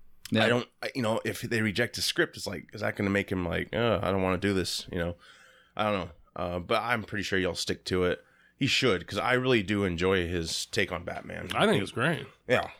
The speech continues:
Speaker 1: He
Speaker 2: me
Speaker 1: looks
Speaker 2: too.
Speaker 1: like the atypical Batman in the comics.
Speaker 2: He's a beast. You put
Speaker 1: Yeah.
Speaker 2: him up with any other Batman, like, it's like their kid dressed
Speaker 1: Yeah.
Speaker 2: up.
Speaker 3: Oh,
Speaker 2: you
Speaker 3: yeah.
Speaker 2: know,
Speaker 3: No,
Speaker 2: so.
Speaker 3: I mean, like, that's the thing, right? Is
Speaker 2: Not
Speaker 3: like,
Speaker 2: saying anything bad, but this
Speaker 3: no,
Speaker 2: Batman's
Speaker 3: but, but
Speaker 2: a
Speaker 3: I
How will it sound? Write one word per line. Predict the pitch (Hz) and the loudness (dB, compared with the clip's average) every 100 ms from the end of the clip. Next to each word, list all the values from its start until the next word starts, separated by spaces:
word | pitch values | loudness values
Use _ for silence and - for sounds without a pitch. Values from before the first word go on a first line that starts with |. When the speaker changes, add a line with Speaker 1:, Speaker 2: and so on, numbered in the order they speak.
| - | 4
Speaker 1:
He | |
Speaker 2:
me | 156 | 8
Speaker 1:
looks | 143 139 - | 10 8 8
Speaker 2:
too. | |
Speaker 1:
like | 120 101 | 4 4
the | 104 104 | 2 4
atypical | 113 101 104 | 2 2 2
Batman | 101 101 101 101 98 | 4 6 6 4 4
in | |
the | 98 | 2
comics. | 104 98 98 - | 2 2 2 0
Speaker 2:
He's | 196 | -2
a | 180 | -2
beast. | 110 - 113 143 101 - | -6 -6 -2 -2 -2 -2
You | 120 | 2
put | |
Speaker 1:
Yeah. | 143 | 4
Speaker 2:
him | |
up | 131 127 | 4 2
with | 107 101 92 - | -2 0 -2 -2
any | 120 131 | 2 4
other | 113 123 | 4 4
Batman, | 95 90 - 92 92 90 95 | 0 -2 -2 -2 0 -2 -2
like, | 90 90 | -2 -2
it's | 98 - | -4 -2
like | 98 - | -2 -2
their | 90 | -12
kid | - 110 90 87 - 87 | 0 2 2 0 -10 -4
dressed | 98 90 | 0 4
Speaker 1:
Yeah. | - | 4
Speaker 2:
up. | 294 | 4
Speaker 3:
Oh, | 113 | 2
Speaker 2:
you | |
Speaker 3:
yeah. | 160 156 | 2 2
Speaker 2:
know, | 95 | 4
Speaker 3:
No, | 190 | 4
Speaker 2:
so. | |
Speaker 3:
I | 143 | 4
mean, | 127 143 139 | 4 4 4
like, | 131 123 | 2 2
that's | 156 139 | 2 0
the | 120 | -2
thing, | 131 165 98 | 2 2 2
right? | 104 123 | 0 0
Is | 107 | 2
Speaker 2:
Not | 202 | 2
Speaker 3:
like, | 214 | 4
Speaker 2:
saying | 185 | 6
anything | 160 139 | 6 4
bad, | 90 113 151 107 | 4 4 4 2
but | |
this | 147 | 4
Speaker 3:
no, | 220 | 6
Speaker 2:
Batman's | 247 180 156 143 | 8 8 6 6
Speaker 3:
but, | 160 | 4
but | |
Speaker 2:
a | |
Speaker 3:
I | 151 | 6